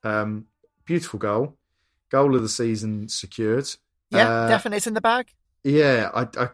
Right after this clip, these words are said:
Speaker 1: apart from his goal against Villa, I can't think of many <laughs> other really good goals anyway, to be honest. So it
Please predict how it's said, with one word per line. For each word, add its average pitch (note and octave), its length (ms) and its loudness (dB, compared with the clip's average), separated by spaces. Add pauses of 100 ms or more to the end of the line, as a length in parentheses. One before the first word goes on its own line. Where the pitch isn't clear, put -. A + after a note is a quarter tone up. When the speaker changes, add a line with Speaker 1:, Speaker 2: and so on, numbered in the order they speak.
(140)
Speaker 1:
apart E3+ 400 2
from C#3 140 -4
his B2 180 -2
goal C3 320 2
against A2+ 340 -4
Villa, B2 280 2
I A2 40 -2
can't D3 320 -4
think - 260 -6
of C#3 180 0
many E3+ 240 0
<laughs> G3 100 2
other F3 180 2
really E3+ 320 2
good E3 260 2
goals G#3 340 4
anyway, G3 440 4
to - 140 -18
be G#2 100 -4
honest. C#3 280 -6
So C#3+ 120 -4
it C#3+ 120 -10